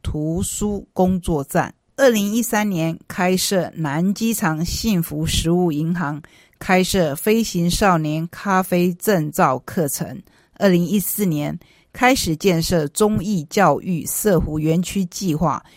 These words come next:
预计二零二三年完工启用，开始与家乐福合作食物募集幸福传爱计划，成立社团法人台北市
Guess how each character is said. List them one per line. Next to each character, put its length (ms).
预 260
计 340
二 160
零 220
二 140
三 260
年 300
完 400
工 280
启 340
用， 220
开 240
始 260
与 160
家 260
乐 160
福 160
合 220
作 340
食 460
物 180
募 260
集 340
幸 440
福 280
传 340
爱 240
计 300
划， 280
成 300
立 240
社 320
团 240
法 260
人 340
台 300
北 180
市 380